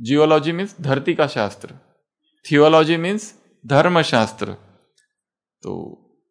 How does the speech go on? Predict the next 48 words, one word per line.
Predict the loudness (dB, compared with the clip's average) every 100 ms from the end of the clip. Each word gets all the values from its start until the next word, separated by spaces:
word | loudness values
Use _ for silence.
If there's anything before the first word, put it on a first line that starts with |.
| _ -14
उसने | -8 -6
बोला, | -2 -2
"इतने | -2 -4
बड़े | -2 -2
boss | 2 0 0
बोल | -2 0
रहे | 0
तो | -4
how | -4 -4
can | -2 -4
I | -2 -2
say | 0
no?" | 0 -2 -10 _ _ -14
He | -10 -6
said, | -6 -8 -8
"Yes, | -6 -6 -8 -12
okay, | -8 -8 -8 -10 -6
okay।" | -6 -6 -12 -16 _ _ _ _ _ _ _
तो | -6
वो | -2
बोल | 4 4 4
दिया | 0 0 -6 _ _
और | -2 -2
उसकी | 2
admission | 2 2 0 -4 -2
हो | 0
गई | 0
जियोलॉजी | 0 4 4 4 0 -8
में। | -12 -20 _ _ _ _ _ _ _ _ _ _
पहला | 2 4 4
ईयर | 4 2
निकल | 2 2 2
गया, | 2 0
second | 0 0 0 2
year | 0 0
में | -4
उसको | -4 -2
लगा | 0 2 2 0
जाके | 4 4 6 4
अभी | 4 4
बोलूं, | 4 4 4
"It | 4
is | 0
not | 0 0
geology, | 0 0 2 2 2
I | 0
want | 2 0 -4 -2
theology।" | 2 4 4 2